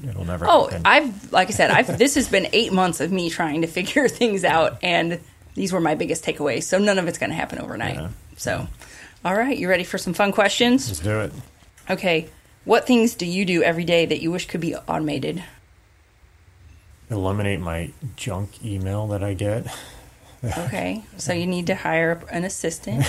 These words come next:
Speaker 2: to go through your junk
Speaker 1: <laughs>
Speaker 2: email.
Speaker 1: Just,
Speaker 2: This
Speaker 1: I've
Speaker 2: could
Speaker 1: been,
Speaker 2: be
Speaker 1: like,
Speaker 2: automated.
Speaker 1: unsubscribing like crazy lately just 'cause I get s-, I get on lists and all of a sudden they're, like, twenty of them. I'm like, "How, go, go, go." So I, I just wish I could get rid of that.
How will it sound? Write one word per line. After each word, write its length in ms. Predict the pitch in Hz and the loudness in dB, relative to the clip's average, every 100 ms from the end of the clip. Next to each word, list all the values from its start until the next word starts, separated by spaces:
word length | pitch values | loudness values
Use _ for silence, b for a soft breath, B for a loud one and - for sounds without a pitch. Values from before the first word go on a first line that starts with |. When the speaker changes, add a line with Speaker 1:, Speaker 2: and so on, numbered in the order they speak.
| - | 2
Speaker 2:
to 100 | 151 | 2
go 160 | 180 | 4
through 180 | 170 180 | 2 0
your 120 | 175 | 0
junk 260 | 175 202 208 | 0 0 0
Speaker 1:
<laughs> 0 | |
Speaker 2:
email. 340 | 254 277 151 - | 2 4 4 0
Speaker 1:
Just, 340 | - - - | -6 -20 -6
Speaker 2:
This 120 | 180 | 0
Speaker 1:
I've 80 | 123 | 4
Speaker 2:
could 60 | - | 4
Speaker 1:
been, 100 | 127 | 4
Speaker 2:
be 140 | 120 | 4
Speaker 1:
like, 180 | 208 254 | 6 6
Speaker 2:
automated. 320 | 262 185 139 | 6 4 2
Speaker 1:
unsubscribing 220 | 110 110 95 | 2 0 0
like 160 | 95 | -2
crazy 360 | - 98 95 90 | 0 0 0 -2
lately 300 | 87 92 92 | -4 -4 -4
just 200 | 92 - | -4 -4
'cause 100 | 107 | -2
I 60 | 95 | -2
get 140 | 95 | -4
s-, 220 | - - b b b b b | -8 -12 b b b b b
I 60 | 110 | 0
get 140 | 117 | 2
on 180 | 117 104 | 2 2
lists 260 | 104 101 | 2 0
and 540 | 98 95 92 90 90 90 | -2 -4 -2 -4 -4 -2
all 80 | 95 | -2
of 60 | |
a 20 | |
sudden 140 | - 95 | -2 -4
they're, 100 | 92 | 0
like, 240 | 92 92 - - | -2 -4 -10 -14
twenty 280 | - 104 95 | -4 -2 0
of 80 | 87 | -2
them. 180 | 87 | -4
I'm 100 | 90 | -4
like, 180 | 82 80 - B B - - - | -6 -8 -14 B B -20 -20 -20
"How, 140 | - - | -14 -12
go, 320 | - 110 98 | -8 -6 -6
go, 240 | 107 101 | -6 -8
go." 180 | 92 110 101 - | -8 -6 -6 -2
So 140 | 110 | 0
I, 60 | 101 | 0
I 200 | - 104 | 0 -4
just 160 | 92 | -2
wish 160 | 98 98 | -4 -2
I 60 | |
could 180 | 90 90 | -4 -4
get 80 | 87 | -4
rid 140 | 101 | -6
of 80 | - | -8
that. 160 | - | -10